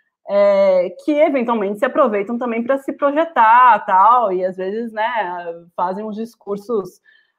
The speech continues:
é, sei lá, que às vezes, ah, acho que acaba até soando um pouco artificial, assim, uma coisa meio estranha, não sei o quê. Mas, ao mesmo tempo, eu acho que tem também, é,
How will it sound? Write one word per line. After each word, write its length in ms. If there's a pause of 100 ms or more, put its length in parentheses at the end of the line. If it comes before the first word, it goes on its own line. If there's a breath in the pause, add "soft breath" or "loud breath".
(120)
é, 520
sei 200
lá, 280
que 100
às 80
vezes, 200 (140)
ah, 380
acho 160
que 60
acaba 240
até 160
soando 320
um 60
pouco 280
artificial, 880
assim, 240
uma 460
coisa 180
meio 100
estranha, 560
não 80
sei 120
o 40
quê. 80
Mas, 280 (600 soft breath)
ao 140
mesmo 400
tempo, 720 (840)
eu 160
acho 280
que 80
tem 320
também, 640 (380 soft breath)
é, 580